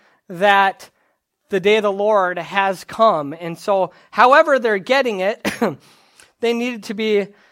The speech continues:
more watchful, <coughs> but it's obviously shaking them up. And it reminds me of a few passages, one from First John four one that says, "Beloved, do not believe every spirit, but test the spirits to see whether they are from God, for many false prophets have gone out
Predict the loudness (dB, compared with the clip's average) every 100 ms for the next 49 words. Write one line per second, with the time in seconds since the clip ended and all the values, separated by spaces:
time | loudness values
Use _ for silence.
0 | _ _ -2 0 4 4 2 0 -2 -2
1 | -2 0 0 2 0 2 2 2 -2 -6
2 | -4 -4 -4 -4 0 0 0 -6 -6 -2
3 | -2 -2 -6 -8 -8 -6 -4 -6 _ _
4 | _ -2 2 2 0 -4 -4 -4 -6 -4
5 | -2 -2 -8 -2 -2 -2 -2 0 0 -2
6 | -2 -2 0 -2 -2 -6 -6 -8 -12 _
7 | _ _ -2 2 4 4 4 0 -2 -2
8 | 2 2 2 -2 -4 -4 -2 0 2 0
9 | 0 -2 0 -8 -8 -10 -4 -4 -4 -8
10 | -18 -20 _ _ _ _ _ _ -4 -4
11 | 0 2 2 -2 -10 -10 -8 -2 -2 -4
12 | -8 -10 -6 -6 -2 0 0 0 0 0
13 | 0 -4 0 2 4 2 -2 -8 -4 -2
14 | -2 -4 -4 -6 -6 -2 -2 -4 -2 0
15 | 0 -4 -10 -8 -8 -6 -2 -2 0 0
16 | -2